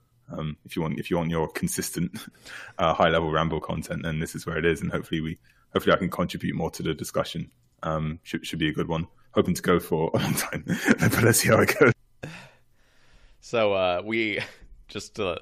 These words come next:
Speaker 2: let everyone know, we already, like, talked for, like, <laughs> five to ten minutes, and then, like, Vatty
Speaker 1: Yeah,
Speaker 2: was
Speaker 1: man, how's your
Speaker 2: recording.
Speaker 1: allergies doing?
Speaker 2: <laughs> Vatty was recording, but I wasn't, so it was, like, this awkward thing where, like, I thought we weren't recording. But anyway,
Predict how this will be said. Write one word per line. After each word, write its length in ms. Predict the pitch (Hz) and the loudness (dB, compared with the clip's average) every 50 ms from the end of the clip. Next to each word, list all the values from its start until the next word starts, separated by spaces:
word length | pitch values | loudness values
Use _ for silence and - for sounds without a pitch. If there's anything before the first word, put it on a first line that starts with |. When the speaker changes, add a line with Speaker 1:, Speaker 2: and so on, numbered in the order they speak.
| - - | -8 -4
Speaker 2:
let 140 | 90 92 | -2 -2
everyone 200 | 90 90 90 92 | 0 0 -2 0
know, 120 | 90 87 87 | 0 0 0
we 160 | 90 101 107 | 0 2 4
already, 240 | 113 120 127 127 127 | 4 4 4 4 2
like, 240 | 113 113 95 90 - | 2 0 0 0 -2
talked 360 | - 113 95 98 101 - - | -2 0 2 2 2 0 -4
for, 100 | - 104 | -6 -4
like, 220 | 92 87 - - - | -4 -4 -4 -6 -10
<laughs> 240 | - - - - - | -12 -14 -16 -16 -16
five 320 | - - - - 117 110 | -14 -10 -6 -4 -4 -4
to 80 | 92 104 | -4 -4
ten 240 | - 113 107 104 98 | 0 2 2 2 2
minutes, 340 | 92 90 101 110 107 - | 0 -2 -2 -2 -4 -4
and 160 | - 92 92 90 | -6 -6 -6 -6
then, 120 | 87 85 | -8 -8
like, 260 | 80 78 - - - - - - - - | -10 -12 -14 -14 -14 -14 -14 -16 -20 -8
Vatty 240 | - 104 104 98 104 | 0 4 6 10 12
Speaker 1:
Yeah, 120 | 127 135 135 | 12 12 12
Speaker 2:
was 80 | 123 | 12
Speaker 1:
man, 100 | 120 113 | 10 10
how's 200 | 113 147 139 123 | 10 10 10 10
your 100 | 127 120 | 10 10
Speaker 2:
recording. 300 | 135 135 139 135 127 123 | 10 10 8 8 6 6
Speaker 1:
allergies 80 | 110 - | 6 8
doing? 240 | 123 113 117 123 123 | 8 8 10 8 8
Speaker 2:
<laughs> 60 | _ - - - - 214 151 | _ 0 -6 0 0 2 4
Vatty 280 | 147 156 131 151 160 151 | 6 6 6 6 4 2
was 180 | 160 165 156 | -2 -2 -4
recording, 380 | 156 156 - - 147 147 151 131 | -6 -6 -4 0 0 0 0 2
but 100 | 107 101 | 2 2
I 140 | 104 107 104 | 4 4 2
wasn't, 340 | 92 90 92 98 107 110 107 | 2 0 -2 -2 -4 -6 -6
so 80 | 107 | -6
it 20 | 95 | -6
was, 80 | 92 | -4
like, 120 | 95 98 101 | -6 -8 -8
this 140 | 101 92 | -8 -8
awkward 300 | 78 85 95 92 98 92 | -4 -4 -2 -2 -2 -4
thing 140 | 90 90 90 | -4 -4 -4
where, 100 | 90 85 | -4 -4
like, 200 | 82 82 78 - | -6 -6 -6 -6
I 80 | - 85 | -8 -8
thought 180 | - - 82 | -6 -8 -8
we 120 | 82 71 78 | -6 -6 -6
weren't 180 | 82 85 80 | -6 -8 -8
recording. 320 | - - - 80 - 85 85 | -10 -8 -8 -8 -8 -6 -6
But 160 | 85 - - | -8 -6 -4
anyway, 280 | - 98 95 90 85 | -4 -2 -2 -4 -4